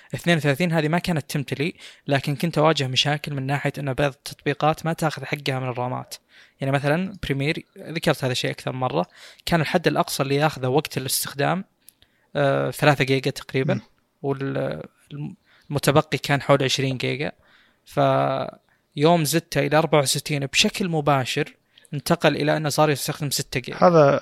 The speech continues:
Speaker 1: فصار يستخدم الضعف.
Speaker 2: هذا نقدر نلوم
Speaker 1: جميل،
Speaker 2: فيه
Speaker 1: صح؟
Speaker 2: ويندوز نفسها أو مايكروسوفت نفسها، أقصد.
Speaker 1: ي-، لا، أتوقع، أتوقع بريمير.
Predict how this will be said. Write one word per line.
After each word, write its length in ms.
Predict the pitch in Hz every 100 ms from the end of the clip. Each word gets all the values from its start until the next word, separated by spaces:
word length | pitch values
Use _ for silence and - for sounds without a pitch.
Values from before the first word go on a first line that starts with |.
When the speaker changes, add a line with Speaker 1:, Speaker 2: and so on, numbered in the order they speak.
| -
Speaker 1:
فصار 220 | - 143
يستخدم 460 | 143 - 151 - 156
الضعف. 460 | 139 151 127 - - _ _ _ _ -
Speaker 2:
هذا 240 | 165 170
نقدر 240 | 156 151 143
نلوم 140 | 160
Speaker 1:
جميل، 100 | 135
Speaker 2:
فيه 120 | 156
Speaker 1:
صح؟ 100 | 127
Speaker 2:
ويندوز 360 | 143 135 120 123
نفسها 580 | 127 - 120 123 139 - - 123
أو 320 | 117 127 - -
مايكروسوفت 560 | 147 143 - 127 -
نفسها، 260 | 117 - 120
أقصد. 240 | - 139 - -
Speaker 1:
ي-، 120 | 190 160
لا، 240 | 202 208 196
أتوقع، 420 | - 226 - 185 _
أتوقع 340 | - 214 - 190
بريمير. 480 | - 208 180 -